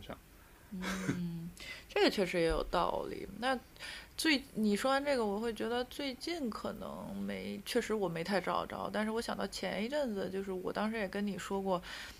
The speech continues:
Speaker 2: 就是我很讨厌的一个表达，就是，呃，很多小红书上的标题是什么什么什么是一种什么体验，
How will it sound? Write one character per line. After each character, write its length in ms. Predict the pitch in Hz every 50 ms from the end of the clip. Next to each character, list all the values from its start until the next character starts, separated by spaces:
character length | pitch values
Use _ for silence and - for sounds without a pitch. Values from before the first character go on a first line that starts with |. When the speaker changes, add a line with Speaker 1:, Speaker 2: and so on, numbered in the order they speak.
| - - -
Speaker 2:
就 100 | - 254
是 160 | - - 208
我 180 | 196 185 190 226
很 180 | - 294 302
讨 200 | 294 - - 185
厌 120 | 185 196 190
的 80 | 190
一 80 | 180 180
个 80 | 185
表 340 | 185 - - - - - -
达， 340 | 185 - - - - 82 104
就 240 | - - - - 190
是， 460 | - - - 190 208 107 - - 190 - - - - - - - - - -
呃， 120 | - 202
很 280 | 185 - - 180 175 170
多 440 | 196 247 269 285 294 302 302 302 302
小 220 | 302 - 202 165 170
红 200 | 185 196 214 220
书 320 | - - 277 277 277 285
上 320 | 277 - 262 240 220 208
的 100 | 196 190 180
标 280 | - 240 240 240 247
题 320 | 247 - - 208 190 190 196
是 340 | - - - 214 202 - -
什 180 | - - 196
么 140 | 208 247 285
什 160 | 277 - 226
么 120 | 214 226 233
什 200 | - - 196 185
么 200 | 196 220 220 214
是 260 | 214 - - 240 220
一 60 | 202
种 180 | - - 202 180
什 140 | - 185
么 120 | 180 202 214
体 280 | 214 - - - 196 -
验， 220 | - - 78 -